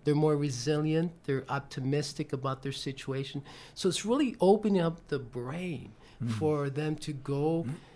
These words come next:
Speaker 1: and create brand new neural pathways of resolving, um, topics that are discomforting in their lives. So,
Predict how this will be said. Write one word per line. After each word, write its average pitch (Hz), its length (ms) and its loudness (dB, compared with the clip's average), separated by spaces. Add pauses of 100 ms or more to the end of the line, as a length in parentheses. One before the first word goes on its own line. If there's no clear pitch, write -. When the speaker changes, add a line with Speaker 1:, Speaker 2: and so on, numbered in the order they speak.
(240)
Speaker 1:
and 151 180 -2
create - 360 0 (580)
brand 185 400 2
new 180 160 2
neural 147 300 0
pathways - 1000 -10 (180)
of 135 260 -8 (100)
resolving, 131 1040 -4 (500)
um, 120 300 -6 (300)
topics - 720 -2
that 120 220 -8
are 117 300 -8 (280)
discomforting 135 960 -4
in 120 160 -4
their 117 140 -4
lives. 113 420 -6
So, 120 320 -2